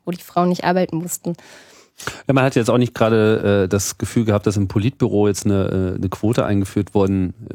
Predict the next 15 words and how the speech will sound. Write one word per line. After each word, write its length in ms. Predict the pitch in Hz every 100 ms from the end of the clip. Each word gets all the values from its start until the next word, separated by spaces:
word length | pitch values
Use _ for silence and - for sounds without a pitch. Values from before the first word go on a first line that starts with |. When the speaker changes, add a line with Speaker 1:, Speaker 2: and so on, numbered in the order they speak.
| -
Speaker 2:
wäre. 560 | 92 95 95 92 90
So, 260 | 90 95 92
also 240 | - 92
ich 140 | 98 98
meine, 120 | 226
Speaker 1:
Das 160 | 214 -
stimmt, 460 | - 190 190 190
das 100 | 202
Speaker 2:
äh, 40 | -
Speaker 1:
stimmt. 360 | 202 262 349
Wobei, 380 | 262 220 226 226
äh, 360 | 208 202 208 208
es 200 | 226 -
gibt 220 | 254 247
schon 380 | - 247 254 254